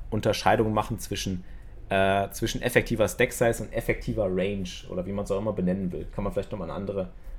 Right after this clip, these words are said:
andere Terminologie für benutzen. Okay. Ja, dann habe ich jetzt mal ein Beispiel für euch. Ähm, das habe ich vorbereitet. Aber ist soweit klar, oder?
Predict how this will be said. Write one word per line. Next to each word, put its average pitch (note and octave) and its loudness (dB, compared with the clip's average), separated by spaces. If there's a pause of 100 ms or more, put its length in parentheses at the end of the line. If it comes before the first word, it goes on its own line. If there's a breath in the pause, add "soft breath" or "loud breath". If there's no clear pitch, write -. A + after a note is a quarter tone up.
(500 soft breath)
andere B2+ 8
Terminologie G#2+ 0
für F#2+ -2
benutzen. E2+ -4 (1120)
Okay. G2+ 2 (760 loud breath)
Ja, C#3 8
dann B2 6
habe E3 6
ich F3+ 10
jetzt F3 8
mal D#3+ 8
ein A#2+ 6
Beispiel C3+ 6
für - 0
euch. B2+ 0 (280)
Ähm, G#2+ 0
das G#2+ -4
habe A2 -2
ich A2 -4
vorbereitet. A2 -2 (1500 soft breath)
Aber C3 8
ist E3+ 6
soweit F3 6
klar, C3 6
oder? E3 2